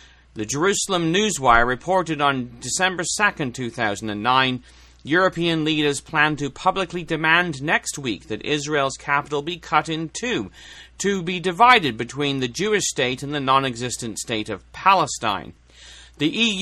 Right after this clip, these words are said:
U will issue its call, newly empowered by the Lisbon Treaty, which came into effect Tuesday,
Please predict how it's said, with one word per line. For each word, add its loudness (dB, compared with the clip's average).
U 4
will 2
issue 2
its -4
call, 2
newly 0
empowered 2
by 2
the -2
Lisbon -2
Treaty, -6
which -6
came -4
into -4
effect -2
Tuesday, -4